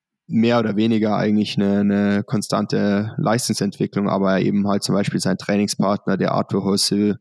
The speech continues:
der, ähm, auch von seinem Dad gecoacht wird, bei dem war es schon auch wirklich, äh, fast noch krasser als bei, bei Colin, die, der Leistungssprung, den der dieses Jahr gemacht hat.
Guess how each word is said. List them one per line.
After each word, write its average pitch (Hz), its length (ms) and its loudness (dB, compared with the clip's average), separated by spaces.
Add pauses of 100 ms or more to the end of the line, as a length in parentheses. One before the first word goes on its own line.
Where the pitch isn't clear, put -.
der, 101 440 0
ähm, 95 300 2
auch - 180 -2
von 101 200 -4
seinem 98 160 -2
Dad 107 220 -2
gecoacht - 460 -4
wird, 101 280 -2 (420)
bei 98 120 -2
dem 104 220 2
war 101 120 2
es 95 60 -4
schon 101 180 -2
auch 101 220 0
wirklich, 101 500 0
äh, 104 380 0 (720)
fast - 260 -4
noch 101 120 -6
krasser 101 320 -2
als 101 140 -2
bei, 95 180 0
bei 95 200 -2
Colin, 101 420 0
die, 104 340 0
der 101 80 0
Leistungssprung, 101 680 0
den 98 240 0
der 98 240 0
dieses 98 340 0
Jahr 101 100 0
gemacht 101 360 -2
hat. 98 240 -4